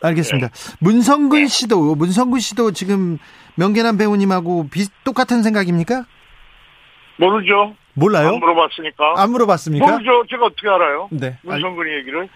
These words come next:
Speaker 1: 알겠-,
Speaker 2: 지가 얘기 안 하는데.
Speaker 1: 알겠어요.
Speaker 2: <laughs>
Speaker 1: 자.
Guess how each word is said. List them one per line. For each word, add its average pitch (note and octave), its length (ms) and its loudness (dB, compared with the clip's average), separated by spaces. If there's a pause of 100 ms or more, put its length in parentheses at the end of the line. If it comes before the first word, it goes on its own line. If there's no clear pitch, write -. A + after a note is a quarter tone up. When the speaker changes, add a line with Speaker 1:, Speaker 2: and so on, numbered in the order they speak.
(120)
Speaker 1:
알겠-, D3+ 160 -2
Speaker 2:
지가 G#3+ 160 4
얘기 E3+ 220 0
안 D#3 100 4
하는데. C3 380 -4 (180)
Speaker 1:
알겠어요. E3 600 0 (320)
Speaker 2:
<laughs> - 320 -20
Speaker 1:
자. F#3 180 0